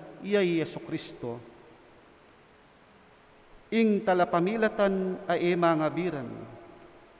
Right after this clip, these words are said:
Uling Yesu Kristo, mismo ya ing menatbus karing kasalanan tamo. At aliwamo karing kasalanan tamo.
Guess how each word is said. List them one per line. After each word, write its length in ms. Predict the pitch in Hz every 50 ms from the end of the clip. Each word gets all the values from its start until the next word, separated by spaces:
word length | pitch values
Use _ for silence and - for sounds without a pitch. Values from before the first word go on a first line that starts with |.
| - -
Uling 520 | - 185 208 220 208 208 202 190 185 180 170
Yesu 240 | 170 151 - - 165
Kristo, 720 | - - 240 254 233 - - - - 180 165 156 147 143 139 143 - - - - - -
mismo 480 | - 214 214 - - 247 254 262 262
ya 160 | 254 233 214 196
ing 200 | - 190 196 190
menatbus 880 | 185 185 202 214 214 214 214 - 165 185 208 202 - - - - - - - - - - - - - - - - - - - - -
karing 280 | - 226 233 240 233 214
kasalanan 560 | - 202 - - 190 175 170 170 165 160 156 147
tamo. 400 | - 165 156 151 139 127 113 113 - - - - - - - - - - - - - - - - - - - - - - -
At 240 | 165 170 - - -
aliwamo 1000 | 165 165 160 165 160 180 196 208 214 214 208 208 208 196 196 196 190 - - - -
karing 320 | 208 202 208 208 202 190
kasalanan 600 | - 190 - 196 196 190 185 185 180 180 180 170
tamo. 360 | 185 214 208 185 147 127 120